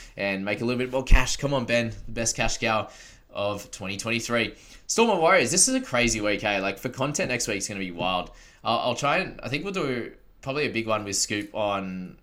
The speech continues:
Monday, let's say. So I'll do the Sunday wrap-up of the couple of games. And then Monday or Tuesday morning, one of the two, we'll try and do probably a big buy, uh, special.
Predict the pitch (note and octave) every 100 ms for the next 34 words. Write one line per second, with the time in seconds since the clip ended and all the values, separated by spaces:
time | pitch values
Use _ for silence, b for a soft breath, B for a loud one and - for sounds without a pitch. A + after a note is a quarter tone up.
0 | - G2 G2+ C3 D3 G3 F#3 - A#2+ -
1 | C3 E3+ D#3+ A#2 A2 A2 G#2+ G#2 F#2+ F#2
2 | - B2 A2 G2+ G2 G#2 A#2 A2+ - -
3 | - - _ - - G#2+ G2+ G2+ G2+ G2
4 | G2 G#2 G2+ - B B A2+ A#2 G#2+ A#2
5 | A#2+ A#2 A2 - - - - - _ -
6 | - B2 B2+ - A#2+ A#2 G#2 G2+ A#2+ E3+
7 | F#3+ D#3 B2 A2+ G2 G2 A#2+ A#2+ A#2 B2
8 | A#2+ A#2 A2+ G2+ A2 G2+ F#2+ G#2 F#2+ -
9 | F#2+ F#2 F#2 B B B B F#2+ F2+ F2
10 | E2 - A2+ B2+ C#3+ D#3+